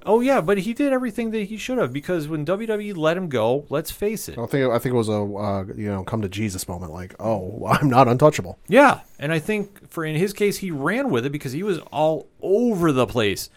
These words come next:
Speaker 1: going crazy on the internet, or on the, uh, indies. So that's what you need to do to bring that buzz back to you. And I think a lot of these wrestlers should take that kind of mantra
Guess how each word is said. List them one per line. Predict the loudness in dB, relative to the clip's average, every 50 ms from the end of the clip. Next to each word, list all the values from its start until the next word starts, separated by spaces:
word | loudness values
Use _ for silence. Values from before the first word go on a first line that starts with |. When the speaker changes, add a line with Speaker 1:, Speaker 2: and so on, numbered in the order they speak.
| _ _ _ _ -4
Speaker 1:
going | -2 0 0 0
crazy | -2 -2 -2 -2 -2 -2 -2
on | -2 -2 -2
the | -2 -2 -2
internet, | -4 -4 -4 -6 -6 -8 -10 _ -6
or | -2 0 0
on | 0 0 -2
the, | -2 -2 -2 -2 -2 -2
uh, | -2 -2 -4
indies. | -4 -6 -8 -8 -8 -8 -10 -12 -18 -20 -20 -20 -20 -18 -8
So | 0 2 2 2 2 0 -4
that's | -4 -2 -2 -2 -2
what | -4 -6 -6
you | -4 -2
need | -2 -4 -4
to | -6 -6
do | -4 -4 -4 -4
to | -4 -6
bring | -8 -8 -8 -6 -6 -4 -4 -4
that | -6 -6 -4
buzz | -2 -2 -2 -2 -2
back | -2 -2 -2 -2 -4 -8 -12
to | -14 -12 -12
you. | -12 -14 -16 _ -20 -20 -20 -20 _ _ -6
And | -4 -2
I | -2
think | -2 -2 -2 -2 0
a | 0
lot | 0 0 0 0
of | -2
these | -4 -4 -4 -2
wrestlers | -2 -2 -2 -2 -4 -4 -2
should | -4 -4 -6 -6 -6
take | -4 -6 -6 -4 -4
that | -4 -4
kind | -4 -6 -6 -4
of | -4 -2
mantra | -2 -4 -4 -4 -6 -8 -8